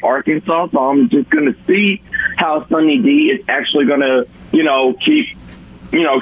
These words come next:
keep that, uh, that smooth, uh, uh, composure that he has for Auburn, and, uh, seeing if Sonny D is gonna actually hit a, a, a,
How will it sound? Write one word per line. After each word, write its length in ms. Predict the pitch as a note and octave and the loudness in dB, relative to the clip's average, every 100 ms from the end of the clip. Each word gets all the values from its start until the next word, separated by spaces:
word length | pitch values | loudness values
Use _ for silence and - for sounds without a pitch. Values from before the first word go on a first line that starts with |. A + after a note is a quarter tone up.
| - | 2
keep 220 | D3+ - | 0 0
that, 260 | D#3+ D3 | 0 0
uh, 540 | - C#3+ C#3 C3 B2+ B2 - - - - | 0 2 2 2 2 -2 -8 -12 -8 -2
that 220 | D3 C#3 - | 0 0 0
smooth, 600 | D#3+ D#3 E3 D#3+ D#3 C#3+ - | 2 4 6 6 6 2 -2
uh, 500 | D3 C#3 C3 B2 A#2+ A2+ - - - - - - - - | 0 2 2 2 0 -2 -12 -14 -20 -20 -20 -20 -10 -4
uh, 220 | C#3+ B2+ | -2 -2
composure 640 | B2 C#3 B2 D#3 D3 D3+ C#3+ | 0 0 2 0 0 0 0
that 220 | C#3 C#3+ | 0 2
he 180 | C#3+ C#3+ | 2 2
has 320 | C#3 C#3 C3 - - - - - | 2 0 -4 -10 -20 -20 -20 -6
for 300 | - D3+ B2+ | -2 0 2
Auburn, 400 | C3+ C#3+ D3 D#3+ D#3 - - - | 2 2 0 -4 -4 -6 -4 -4
and, 280 | C#3+ C#3 C3+ | -2 -2 -2
uh, 280 | C3+ C3 A#2+ | -2 -2 0
seeing 260 | D#3+ D#3 | 0 2
if 140 | D3 A#2+ | 0 -2
Sonny 260 | D#3+ D3 | -2 0
D 200 | C#3 C#3+ | 0 0
is 120 | C#3+ B2+ | 0 0
gonna 200 | D3 C3+ | -2 -2
actually 360 | C3+ - C#3+ | -2 -2 0
hit 160 | C#3 D#3+ | 0 0
a, 260 | D3 C3 - - - - | 0 -2 -6 -16 -16 -4
a, 320 | C3 B2+ B2 - | -2 0 0 0
a, 420 | B2 A#2 A2 | 0 2 0